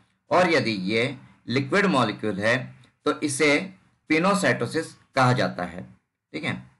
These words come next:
तो चलिए हम इसको रीड करते हैं। Endocytosis is a cellular process in which substances are brought into the cell। The lipid bilayer of the cell membrane has ability to form saccule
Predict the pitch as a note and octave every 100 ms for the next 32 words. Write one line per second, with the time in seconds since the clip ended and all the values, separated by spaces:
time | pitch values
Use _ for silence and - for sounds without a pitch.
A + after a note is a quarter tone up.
0 | _ _ _ _ _ _ _ _ _ _
1 | D3 C#3+ D3+ D#3 F#3+ F#3+ - _ B2+ C3+
2 | C#3+ C#3 B2 D3 B2+ G2 - A2 D#3 -
3 | - _ C3 C3 C#3+ G3 F#3+ C#3+ A#2+ A2+
4 | - B2 C#3 - - _ _ C#3 D3+ C#3+
5 | C3 A#2+ D3+ F3+ F3+ B2 G2 G2 F#2 -
6 | _ - F3+ F#3 B2 B2 - - - -
7 | C#3 B2 - D#3+ E3 F#3+ F#3+ - - C3
8 | A2+ A2 C#3+ C#3 - - A#2+ B2 C#3 D#3+
9 | G3 - - G#2+ - - - _ _ _
10 | _ _ _ - D#3 C#3+ B2+ G3+ F#3+ C#3+
11 | A#2 A2 C3 - A2+ F#2+ - C3+ E3 D#3+
12 | A#2 A2 A#2 B2+ - - - - C3 B2+
13 | - C3 F#3 D#3 C3+ G#2+ G#2 - - -
14 | - C#3+ C#3+ C#3+ C#3+ - B2+ B2+ D#3 E3